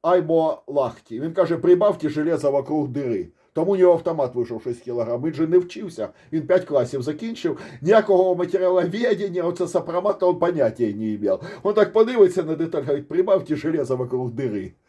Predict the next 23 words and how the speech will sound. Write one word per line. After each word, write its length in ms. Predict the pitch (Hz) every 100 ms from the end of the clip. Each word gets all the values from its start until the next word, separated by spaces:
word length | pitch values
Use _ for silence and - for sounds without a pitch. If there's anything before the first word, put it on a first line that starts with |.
| - -
Тому 200 | 202 214
що 180 | - 170 175 165 _ 135
знає, 400 | 123 233 247 220
що 360 | - 190 - 269
ось 280 | 226 214 185
розоб'ється. 840 | 170 175 139 123 147 117 - 104 - -
І 260 | 262 254 220
я 140 | 220
от 180 | 202 -
прибавляю 600 | 202 196 208 220 220 196
железо, 400 | 226 247 233 170
а 60 | 208
потім 360 | 190 185 180
держу, 560 | 151 196 202 247 233 - - - -
і 200 | 196 202 175
ножик 440 | 196 185 170 -
от 240 | 175 170 156
не 180 | 175
грає. 400 | 165 165 131 113 117
От 220 | 127 -
вони 200 | 165 190
всі, 280 | - - 247
розумієте, 600 | 185 180 254 233 165